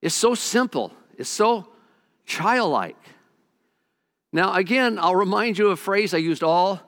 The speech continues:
last year, and I haven't used it much this year. But I'm gonna just use it again. Repetition's good. Now, I get it. Some of you are new. We have a lot of new people.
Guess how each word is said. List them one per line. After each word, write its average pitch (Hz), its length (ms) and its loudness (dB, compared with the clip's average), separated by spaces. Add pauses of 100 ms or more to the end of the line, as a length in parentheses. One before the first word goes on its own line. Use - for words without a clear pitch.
(220)
last 170 420 0
year, 196 140 2
and 151 80 0
I 143 80 0
haven't 170 240 -2
used 160 260 -2
it 143 60 -2
much 156 240 -2
this - 220 -4
year. 104 240 -4 (1600)
But 113 100 0
I'm 131 80 2
gonna 135 140 0
just 120 160 -8
use 147 240 0
it 165 60 -2
again. 135 340 -2 (1000)
Repetition's 151 680 -2
good. 117 260 -2 (1700)
Now, 110 160 -2
I 123 40 0
get 180 240 2
it. - 220 -4
Some 151 280 0
of 165 60 0
you 190 120 0
are 208 40 0
new. 208 140 2
We 143 80 2
have 117 80 -2
a 123 60 -2
lot 156 200 2
of 208 60 0
new 220 160 0
people. 196 400 -4